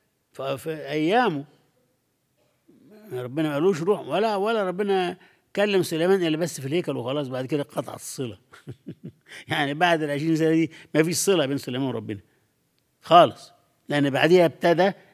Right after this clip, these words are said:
النسوان وابتدى الخيل. اهتمام سليمان انحصر في النسوان والخيل،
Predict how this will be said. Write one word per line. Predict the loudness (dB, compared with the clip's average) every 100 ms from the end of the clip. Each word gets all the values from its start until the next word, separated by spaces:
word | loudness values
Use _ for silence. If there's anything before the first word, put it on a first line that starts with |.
| -6
النسوان | -4 -4 2 6 6 6
وابتدى | 2 2 2
الخيل. | 0 -4 -6 _ _ _ _ _ _ _ _ _ -14
اهتمام | -12 -10 2 6 6
سليمان | 4 -2 0 4 4 4 -10 -12 -8
انحصر | 2 2 2 -6
في | -8
النسوان | -6 -6 -2 0
والخيل، | 0 -2 -14